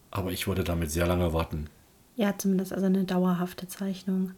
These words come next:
Speaker 1: Ja.
Speaker 2: Temporäre geht ja immer.
Speaker 1: Temporär ist nicht so tragisch,
Speaker 2: Ähm,
Speaker 1: aber wir
Speaker 2: ja.
Speaker 1: reden ja jetzt von dauerhaften,
Speaker 2: Ja.
Speaker 1: zumindest zum Schluss.
Speaker 2: Mhm.
Speaker 1: Und da hätte ich gesagt, Vorsicht.
Speaker 2: Mhm.
Speaker 1: Nicht zu schnell. Es tut keinem weh, wenn's länger dauert, aber es tut weh, wenn's wieder weg muss.
Speaker 2: Mhm.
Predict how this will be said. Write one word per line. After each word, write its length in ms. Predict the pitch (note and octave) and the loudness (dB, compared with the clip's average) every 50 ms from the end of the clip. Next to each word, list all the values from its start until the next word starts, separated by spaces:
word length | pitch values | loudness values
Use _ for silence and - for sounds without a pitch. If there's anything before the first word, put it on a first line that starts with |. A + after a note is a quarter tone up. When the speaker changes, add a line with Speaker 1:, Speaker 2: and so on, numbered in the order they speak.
| - - | -6 -4
Speaker 1:
Ja. 220 | D#3+ D#3 D2+ D2+ | -2 -2 -2 -2
Speaker 2:
Temporäre 640 | D2+ - G3 F#3 F3+ F#3 - F#3+ F#3 F#3 F#3+ G3+ F#3+ | -2 0 0 0 0 -2 -4 -4 -2 0 0 -2 -2
geht 200 | F#3+ G3 F#3+ - | -2 -4 -6 -4
ja 120 | G3 F#3+ | -4 -4
immer. 240 | - - G#3 G#3+ G#3+ | 0 2 4 4 4
Speaker 1:
Temporär 340 | G#3+ G3+ F2+ G2 F2 F#2 A2 | 4 4 2 4 4 4 4
ist 100 | B2 - | 4 4
nicht 100 | B2+ A2+ | 2 0
so 80 | - - | -2 -4
tragisch, 400 | - - G2 B2 - F#3+ G2 G2 | -2 0 2 4 4 6 6 6
Speaker 2:
Ähm, 100 | G2 G2+ | 4 4
Speaker 1:
aber 220 | - G2 G2 F2+ | 2 0 -2 0
wir 80 | F2+ F2+ | 2 4
Speaker 2:
ja. 80 | F#2 | 4
Speaker 1:
reden 140 | F#2+ G2 F#2+ G2 | 4 4 2 0
ja 60 | F#2 | -2
jetzt 100 | F#2 - | -2 -2
von 120 | - E2 | -4 0
dauerhaften, 420 | D#2 F#2+ G2+ A2 G#2+ G#2+ G#2+ G2 F#2+ | 2 4 4 4 4 2 2 2 0
Speaker 2:
Ja. 40 | F#2 | 0
Speaker 1:
zumindest 300 | F#2+ F#2 F2+ F2+ E2+ - | 0 0 0 0 -2 -4
zum 100 | - - | -6 -6
Schluss. 320 | - - A#2+ - - - - | -6 -6 -6 -6 -6 -8 -4
Speaker 2:
Mhm. 320 | - G3+ G3+ G3+ G3+ G#3 A3+ A3+ - - - - | -2 0 2 2 2 0 -2 -6 -10 -20 -14 -10
Speaker 1:
Und 160 | F#2 F2 - | -8 -6 -4
da 60 | F2 | -4
hätte 140 | E2+ F#2 - | -4 -4 -6
ich 80 | - - | -8 -8
gesagt, 480 | - F2+ - F2+ F2 E2+ - - - - - - _ - - - - - _ - - - - - | -8 -4 -2 -2 -2 -2 -4 -8 -16 -20 -20 -20 _ -20 -20 -20 -20 -20 _ -20 -20 -20 -18 -12
Vorsicht. 540 | - - F2 F2 E2 D2+ D#2 - - - - - - - - - - - - | -6 0 0 0 0 0 -2 -4 -6 -12 -16 -20 -20 -20 -20 -20 -20 -10 -2
Speaker 2:
Mhm. 140 | - G#3 G#3 | 2 4 6
Speaker 1:
Nicht 220 | G3+ G3 G3+ G3+ - | 6 6 4 4 2
zu 100 | - G#2 | 0 0
schnell. 420 | - - G2 G2 F#2+ G2 G2 G2 - - - - - - - - - - - - _ _ - - _ _ - - | 2 4 6 6 6 4 2 0 -4 -10 -16 -18 -20 -20 -20 -20 -20 -20 -20 -20 _ _ -20 -20 _ _ -20 -12
Es 120 | - - - | -10 -8 -6
tut 180 | - - - - | -4 -4 -2 2
keinem 220 | - F#2 G2 G2+ | 4 6 6 6
weh, 120 | G2 F#2+ F#2 | 6 4 4
wenn's 160 | F#2 F2 - | 2 2 6
länger 300 | F2+ G2 G2+ A#2 A2+ G#2+ | 6 8 8 8 6 6
dauert, 500 | G2 G2 G2 G2 G2+ G2 G2+ G2+ - - - | 6 4 4 4 4 2 0 -2 -6 -14 -16
aber 240 | - - F#2 E2 E2+ | -12 -8 -6 -4 -4
es 140 | D#2+ - - | -4 -4 -4
tut 220 | - F#2 E2 D#2 | -4 -4 -2 0
weh, 160 | D#2+ E2+ F2+ F2 | 2 4 4 4
wenn's 160 | E2+ E2 - | 2 0 -2
wieder 140 | F2+ E2+ D#2 | -2 -2 -2
weg 160 | D#2 D2 - - | -2 -4 -6 -6
muss. 240 | C2+ - - - - - | -8 -10 -10 -14 -8 -2
Speaker 2:
Mhm. 340 | - G#3 G3+ G3 F#3+ G3 G#3 | 2 4 4 4 4 2 -2